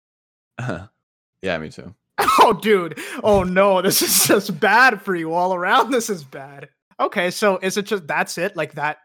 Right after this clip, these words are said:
Speaker 2: in general? Is that, is
Speaker 1: I
Speaker 2: that
Speaker 1: think
Speaker 2: what you were
Speaker 1: so,
Speaker 2: saying?
Speaker 1: yeah. That, I mean, that's what I deal with most of the time.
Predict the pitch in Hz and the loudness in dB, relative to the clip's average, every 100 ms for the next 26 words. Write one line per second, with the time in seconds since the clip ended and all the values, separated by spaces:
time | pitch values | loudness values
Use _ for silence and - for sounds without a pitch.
0 | _ _ _ _ _ _ _ _ _ _ | _ _ _ _ _ _ _ _ _ _
1 | _ _ - 165 165 139 151 165 233 175 | _ _ -14 -12 -10 -8 -6 -4 -2 -4
2 | 143 127 143 147 151 147 147 - 98 101 | -6 -10 -2 0 0 0 -2 0 0 2
3 | 113 113 101 120 - 131 139 123 135 170 | 2 4 2 2 0 -2 -2 -2 -2 -2
4 | 196 123 98 104 101 98 92 101 92 87 | -2 -2 0 -2 -4 -6 -8 -8 -8 -8
5 | 82 87 87 | -10 -10 -14